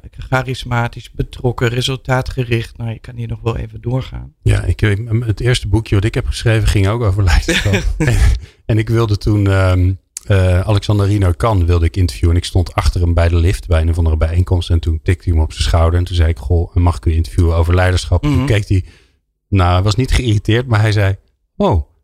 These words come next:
Speaker 2: alweer een boek over leiderschap."
Speaker 1: <laughs> Ja.
Speaker 2: En waar,
Speaker 1: Ja.
Speaker 2: <laughs> toen zei ik, "Ja, ik ben benieuwd waarom, eh, leiders eigenlijk leiden." "Oh," zei hij,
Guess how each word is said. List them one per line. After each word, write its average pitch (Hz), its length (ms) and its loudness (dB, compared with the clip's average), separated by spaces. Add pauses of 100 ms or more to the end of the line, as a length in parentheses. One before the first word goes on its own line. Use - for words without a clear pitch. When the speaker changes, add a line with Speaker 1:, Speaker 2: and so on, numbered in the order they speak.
Speaker 2:
alweer 107 360 2
een 90 140 2
boek 87 200 -2
over 85 220 2
leiderschap." 85 540 0 (260)
Speaker 1:
<laughs> - 160 -4
Ja. - 160 0 (500)
Speaker 2:
En 123 140 2
waar, 123 360 0 (180)
Speaker 1:
Ja. - 180 -6 (280)
Speaker 2:
<laughs> - 0 -
toen - 100 -2 (240)
zei 123 200 0
ik, 117 60 -2
"Ja, 127 280 0
ik 123 180 -2
ben 127 220 -2
benieuwd 120 360 0
waarom, 113 380 0
eh, 113 180 0
leiders 117 380 0
eigenlijk 107 300 0
leiden." 110 380 0 (420)
"Oh," 226 180 0
zei 92 180 2
hij, 78 140 0